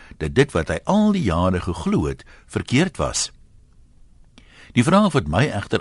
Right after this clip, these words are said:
altyd pla van synodesittings is dit. Almal daar glo dat hulle leiding van bo ontvang om die regte besluite te neem vir God se kerk. Selde word iets egter eenparig aanvaar.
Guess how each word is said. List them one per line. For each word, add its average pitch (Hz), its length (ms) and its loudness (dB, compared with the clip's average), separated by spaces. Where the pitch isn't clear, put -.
altyd 135 320 0
pla 90 240 0
van 85 240 -2
synodesittings 80 880 -2
is - 160 -2
dit. - 400 -8
Almal 208 300 4
daar 98 320 2
glo 139 420 2
dat 85 160 -2
hulle 78 180 -2
leiding 101 440 2
van 71 180 -4
bo 117 240 0
ontvang 95 460 0
om 104 140 0
die 95 120 4
regte 107 440 0
besluite 90 520 -2
te 90 120 -4
neem 78 320 -2
vir 82 100 -6
God - 300 -6
se - 100 -4
kerk. - 440 -10
Selde 190 460 4
word 98 260 0
iets 117 200 -2
egter 92 320 -4
eenparig 113 640 0
aanvaar. 73 480 -6